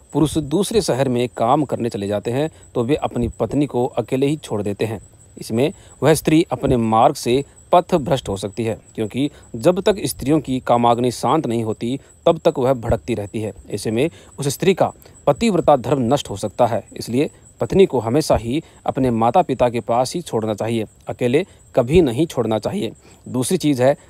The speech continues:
अपना धन। शुक्राचार्य के अनुसार मनुष्य को अपना धन कभी किसी दूसरे व्यक्ति के भरोसे नहीं छोड़ना चाहिए, क्योंकि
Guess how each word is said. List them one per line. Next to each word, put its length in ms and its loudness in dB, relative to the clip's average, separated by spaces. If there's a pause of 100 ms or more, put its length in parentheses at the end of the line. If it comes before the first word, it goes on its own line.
(140)
अपना 380 4
धन। 300 -2 (240)
शुक्राचार्य 560 0
के 60 -2
अनुसार 340 4 (300)
मनुष्य 320 4
को 160 -8 (280)
अपना 300 0
धन 260 0 (160)
कभी 260 0
किसी 300 -6
दूसरे 380 -4
व्यक्ति 340 -4
के 160 -2
भरोसे 380 -4
नहीं 240 -2
छोड़ना 340 -4
चाहिए, 320 -2 (120)
क्योंकि 380 -2